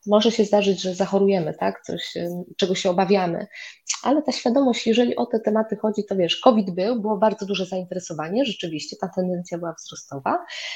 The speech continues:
a teraz znowu powoli już przyzwyczajamy się, no bo tak jest, przyzwyczajamy się do tego i, i, i znowu trzeba troszeczkę popracować nad tym, żeby, żeby tych klientów pozyskać i, i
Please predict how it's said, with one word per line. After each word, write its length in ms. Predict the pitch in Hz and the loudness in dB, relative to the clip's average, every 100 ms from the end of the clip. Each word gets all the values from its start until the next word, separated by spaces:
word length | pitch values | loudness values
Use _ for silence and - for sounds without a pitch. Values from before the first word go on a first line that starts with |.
| - | -2
a 100 | 294 | 0
teraz 500 | 302 311 415 359 254 | 4 4 4 4 0
znowu 280 | - 269 269 | 0 2 2
powoli 340 | 254 214 233 220 | 2 2 2 2
już 300 | 214 - - | -2 -6 -2
przyzwyczajamy 680 | - 240 254 247 214 175 170 | 2 4 4 4 4 2 -2
się, 180 | - 202 | -2 -2
no 120 | 202 | -2
bo 80 | 196 | -2
tak 220 | 190 - | -6 -4
jest, 300 | 165 214 - | -4 -4 -6
przyzwyczajamy 560 | - 190 190 190 175 175 | -4 -2 -2 -2 -2 -4
się 140 | 170 | -6
do 120 | 175 | -8
tego 400 | - 170 180 208 | -6 -4 0 0
i, 100 | 208 | 0
i, 560 | 202 202 208 214 208 202 | -2 -4 -6 -6 -4 -4
i 40 | 208 - - - - | -6 -10 -14 -16 -4
znowu 240 | 214 214 196 | 2 4 2
trzeba 240 | - 185 | -2 -4
troszeczkę 420 | 180 - 196 - | -4 -4 -4 -6
popracować 680 | 180 175 170 170 151 151 - | -8 -6 -6 -6 -8 -10 -10
nad 300 | - - - | -10 -10 -10
tym, 180 | - 180 - 175 | -8 -8 -10 -10
żeby, 320 | 170 - - | -8 -10 -8
żeby 180 | - 170 | -6 -6
tych 180 | - 165 | -8 -14
klientów 460 | - 156 156 - _ | -6 -6 -6 -12 _
pozyskać 640 | 156 170 190 - 165 - | -6 -2 -4 -6 -12 -12
i, 320 | - 165 - 165 | -10 -10 -10 -10
i 300 | - - | -10 -14